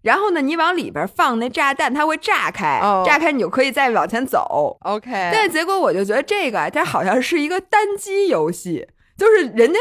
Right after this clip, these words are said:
Speaker 1: 网吧大家都是玩联网游戏，你知道吗？就没有人玩这么弱智的游戏，大家都在玩那种打枪的，就那种什么，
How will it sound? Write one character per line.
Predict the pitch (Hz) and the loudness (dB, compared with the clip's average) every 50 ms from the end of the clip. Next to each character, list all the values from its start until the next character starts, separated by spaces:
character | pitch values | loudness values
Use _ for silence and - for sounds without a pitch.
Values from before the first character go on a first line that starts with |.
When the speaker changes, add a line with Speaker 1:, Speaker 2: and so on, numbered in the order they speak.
| 494 330 | 2 2
Speaker 1:
网 | 247 156 127 143 | 2 0 0 0
吧 | 131 254 285 320 339 | 0 2 2 2 2
大 | 339 339 311 | 2 0 0
家 | 320 349 | 2 2
都 | 339 359 370 | 2 0 0
是 | 349 | 0
玩 | 277 269 294 330 302 | 2 2 2 2 0
联 | 320 285 302 359 415 | 0 0 0 0 2
网 | 392 269 - - 95 | 2 0 0 0 -6
游 | 104 110 127 160 | -10 -8 -6 -6
戏， | 185 185 214 202 175 113 - _ _ _ _ _ _ _ - | -6 -4 -2 -2 -2 -2 -4 _ _ _ _ _ _ _ -4
你 | 208 208 | -2 0
知 | 208 | 2
道 | 202 196 | 2 2
吗？ | 190 190 190 | 0 -2 -2
就 | 240 320 | -2 0
没 | 311 294 277 311 | 2 2 4 4
有 | 403 440 392 | 4 4 6
人 | 294 254 247 247 | 4 4 4 4
玩 | 233 208 214 | 2 2 2
这 | 226 247 233 | 2 0 0
么 | 220 220 | 0 0
弱 | 233 226 208 | 0 0 0
智 | 202 202 202 196 | 0 0 -2 0
的 | 190 170 | 0 0
游 | 160 151 147 170 | 0 0 -4 -4
戏， | - - 170 170 120 - - _ _ _ _ - | -6 -6 -6 -6 -6 -6 -8 _ _ _ _ 0
大 | 339 339 | 2 2
家 | 349 349 | 4 2
都 | 349 392 392 | 0 0 -2
在 | 370 311 262 | 0 -2 0
玩 | 233 208 196 233 | 0 0 0 0
那 | 285 311 | -2 -4
种 | 294 330 339 | -6 -6 -4
打 | - 262 - - 175 | -4 -6 -4 -6 -8
枪 | - - - - 359 330 330 339 339 311 | -10 -10 -4 0 0 0 0 0 -2 -2
的， | 240 196 175 | -2 -2 -2
就 | 190 233 | -2 -2
那 | 262 269 233 | -2 0 0
种 | 208 | -2
什 | 202 196 | -2 -2
么， | 240 | -2